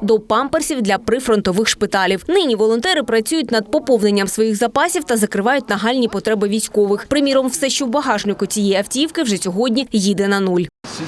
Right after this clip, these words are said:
Speaker 2: севернее Бахмута немного. Э, отправится детское питание для бойцов, потому что пюрешечка для желудка очень полезная, и много минералов, много витаминов. Э, душ отправится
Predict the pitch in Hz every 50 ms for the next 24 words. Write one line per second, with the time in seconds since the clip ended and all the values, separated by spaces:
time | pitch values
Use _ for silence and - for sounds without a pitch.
0 | - - 165 151 139 131 131 127 120 113 143 160 - - 135 120 - 123 120 120
1 | 117 117 113 110 110 110 - - - - - - - - - - - - - -
2 | - - 120 120 117 117 117 117 113 - - - 143 139 135 131 123 - 143 135
3 | 123 143 131 - - 139 131 - 131 - 143 131 127 131 123 113 113 135 113 117
4 | 117 110 - - 170 196 - - - - - - 127 123 123 117 - 123 - -
5 | 156 156 156 156 151 - - - - - 143 139 139 135 131 123 113 - - -
6 | - - - 135 147 143 135 160 156 156 151 - - 143 139 139 - 147 131 -
7 | 147 139 139 143 139 127 113 127 123 123 123 120 120 120 120 123 123 135 139 135
8 | 123 131 127 131 131 131 127 131 127 123 120 117 - - 123 120 117 110 110 117
9 | 117 117 117 113 113 117 117 120 107 - 120 117 117 117 113 110 110 107 - -
10 | - - - - - - - - - - - - - - 120 117 117 117 117 117
11 | 117 113 113 113 113 113 113 113 151 185 202 - 208 185 - - 196 185 175 180
12 | 175 175 165 - - 175 165 160 165